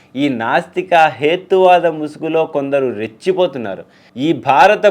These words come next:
భూమి ఖండింపబడక ముందు మీ వంటి వాచాలత్వం ఉండేవారు ఆఫ్ఘనిస్తాన్, పాక్, బంగ్లాల్లో హాయిగా నోరు పారేసుకునేవారు.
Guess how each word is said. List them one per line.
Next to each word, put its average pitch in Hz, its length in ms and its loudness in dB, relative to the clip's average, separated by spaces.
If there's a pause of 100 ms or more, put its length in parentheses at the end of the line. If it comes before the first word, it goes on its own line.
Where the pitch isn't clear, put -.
(180)
భూమి 180 540 0
ఖండింపబడక 170 840 2
ముందు 160 480 -2
మీ 160 240 -4
వంటి 143 380 -6
వాచాలత్వం 170 1000 -2
ఉండేవారు 147 720 0 (200)
ఆఫ్ఘనిస్తాన్, 156 920 -4 (160)
పాక్, 139 420 0
బంగ్లాల్లో 156 800 2
హాయిగా 180 580 2
నోరు 131 500 -2
పారేసుకునేవారు. 156 920 -2